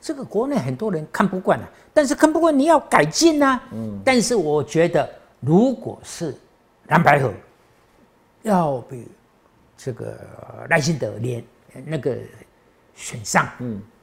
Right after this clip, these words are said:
Speaker 1: 这个改进的空-，的地方，
Speaker 2: 嗯。
Speaker 1: 比较有可能。
Speaker 2: 好。
Speaker 1: 因为比较弹性嘛，
Speaker 2: OK。
Speaker 1: 比较 flexible。
Speaker 2: 我也跟大佬报告了，因为其实常看我们节目的网友留言，其实我也会看。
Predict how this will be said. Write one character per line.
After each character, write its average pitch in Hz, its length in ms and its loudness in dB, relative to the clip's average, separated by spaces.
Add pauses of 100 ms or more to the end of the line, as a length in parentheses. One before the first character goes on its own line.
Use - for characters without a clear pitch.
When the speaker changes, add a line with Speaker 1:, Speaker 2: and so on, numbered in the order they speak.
(220)
Speaker 1:
这 - 120 -6
个 165 100 -2 (140)
改 117 180 -4
进 156 220 -2
的 123 100 -2
空-， - 160 -12 (240)
的 123 160 -2
地 117 220 -6
方， 110 240 -8 (280)
Speaker 2:
嗯。 110 140 -12 (920)
Speaker 1:
比 165 100 4
较 147 160 2
有 98 140 -10
可 - 180 -10
能。 87 80 -18 (180)
Speaker 2:
好。 - 380 -8
Speaker 1:
因 247 100 -2
为 277 80 4
比 175 140 0
较 196 200 2
弹 - 260 -4
性 196 240 0
嘛， - 100 -8 (180)
Speaker 2:
OK。 180 140 -2
Speaker 1:
比 170 60 -4
较 226 120 4
flexible。 165 640 -4
Speaker 2:
我 214 120 0
也 208 60 0
跟 202 160 -2
大 214 120 -2
佬 151 140 -4
报 170 180 -4
告 165 140 -4
了， 135 160 -8
因 185 60 -6
为 208 100 -4
其 165 220 -6
实 165 100 -8
常 170 180 -8
看 180 160 -6
我 143 80 -6
们 127 140 -8
节 131 160 -8
目 160 200 -6
的 135 60 -8
网 120 180 -6
友 120 100 -6
留 113 160 -6
言， 120 120 -6
其 120 120 -12
实 139 60 -6
我 120 80 -8
也 107 60 -12
会 120 120 -12
看。 - 240 -16